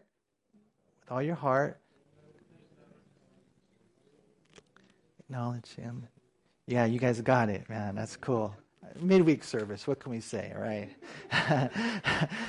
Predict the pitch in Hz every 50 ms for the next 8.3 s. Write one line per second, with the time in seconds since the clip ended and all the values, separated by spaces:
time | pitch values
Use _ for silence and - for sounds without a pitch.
0 | 196 - - _ _ _ _ - _ _ _ _ _ _ - 143 147 156 165 180
1 | 190 202 202 196 180 156 165 170 170 170 170 170 165 - - - - 156 147 135
2 | 135 143 139 139 143 139 143 147 147 151 151 147 147 143 135 123 - - - -
3 | - - _ _ - - 123 131 135 123 117 107 104 101 - _ _ _ - -
4 | - _ 143 143 156 214 262 240 233 240 247 233 233 196 147 147 143 143 156 180
5 | 185 170 139 127 123 117 - - - 147 143 131 - - 151 135 135 151 156 160
6 | 143 127 120 131 131 135 143 143 120 127 110 104 107 107 - _ _ _ _ _
7 | _ _ _ - 156 151 160 165 180 196 214 214 - - - 202 185 180 190 214
8 | 226 139 107 107 113